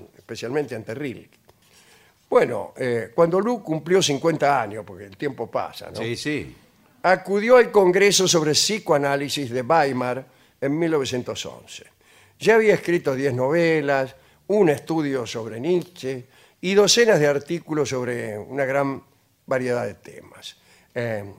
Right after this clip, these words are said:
Speaker 1: la relación con Rilke había terminado. Eh, Rilke murió joven, en mil novecientos veintiséis, no tan joven, y pidió que Lu Salomé lo visitara en su lecho de muerte, ¿no?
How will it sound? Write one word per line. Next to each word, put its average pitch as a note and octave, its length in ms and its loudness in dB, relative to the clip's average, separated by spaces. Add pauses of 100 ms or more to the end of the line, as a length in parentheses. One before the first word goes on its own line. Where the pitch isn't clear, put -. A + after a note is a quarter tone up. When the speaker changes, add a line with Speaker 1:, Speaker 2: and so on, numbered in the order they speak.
Speaker 1:
la B2+ 100 -6
relación C#3+ 360 0
con E3+ 220 0
Rilke E3 360 -2
había C#3 300 0
terminado. G#2 720 -10 (720)
Eh, F2 240 -16
Rilke D3+ 540 -4
murió - 720 -12
joven, B2+ 760 -2
en A2+ 120 -10
mil C3 100 -4
novecientos A#2 400 -6
veintiséis, A#2+ 840 -8 (220)
no A#2+ 140 -10
tan F2+ 160 -12
joven, E2+ 280 -14 (500)
y C3 320 -2
pidió D3+ 400 2
que D3+ 140 0
Lu E3 200 2
Salomé D3 420 2
lo D3 120 2
visitara C3+ 840 0 (580)
en A2 160 -16
su G#2+ 160 -16
lecho B2 300 -10
de A2 80 -12
muerte, C3+ 420 -10
¿no? C3 260 -12